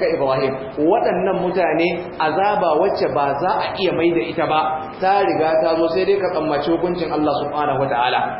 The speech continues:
A don haka idan azaban nan ta zo, laisa masrufan anhum, su mutane ne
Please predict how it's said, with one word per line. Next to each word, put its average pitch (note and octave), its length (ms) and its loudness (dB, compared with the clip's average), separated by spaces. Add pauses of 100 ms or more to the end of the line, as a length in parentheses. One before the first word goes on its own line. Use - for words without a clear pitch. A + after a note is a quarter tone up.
(440)
A D#3+ 80 0
don F#3+ 80 0
haka G3+ 640 0
idan F3+ 320 2
azaban G3 560 0
nan F#3+ 160 -2
ta F#3+ 80 0
zo, G#3 480 2
laisa F#3 480 2
masrufan F3 640 0
anhum, F3 640 0
su A3 240 4
mutane G#3 480 2
ne G#3 100 2